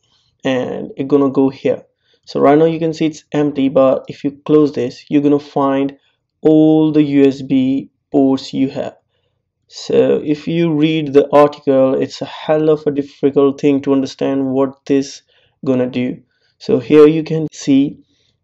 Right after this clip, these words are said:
it's X H C I, and here are the U S B port. So this is the virtual input output system of your Mac, and now you can see a coordination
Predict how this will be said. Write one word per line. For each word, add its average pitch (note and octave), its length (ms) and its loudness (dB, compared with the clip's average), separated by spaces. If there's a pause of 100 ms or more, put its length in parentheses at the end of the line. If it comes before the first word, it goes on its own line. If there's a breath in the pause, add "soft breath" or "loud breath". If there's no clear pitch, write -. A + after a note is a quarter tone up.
(180)
it's C#3+ 320 2 (160)
X D#3+ 320 4
H D3 200 4
C D3+ 220 -2
I, B2 360 -2 (180)
and C3+ 560 -2 (520)
here D#3 500 6 (200)
are C#3 300 6
the C3+ 160 2
U C3+ 260 4
S C3 180 0
B C3 340 -6
port. C3 340 -2
So - 180 -4
this E3 260 -4
is D#3+ 200 -6
the D#3 100 0
virtual C#3+ 560 2
input C#3+ 440 0
output - 320 -4
system - 500 -6
of C3 320 -4
your C#3 640 2 (640)
Mac, A#2+ 440 -6
and C#3 140 2
now D3+ 200 2
you D#3+ 220 -2
can E3+ 200 -4
see D3 480 -4 (400)
a C3+ 80 -4
coordination D3 960 2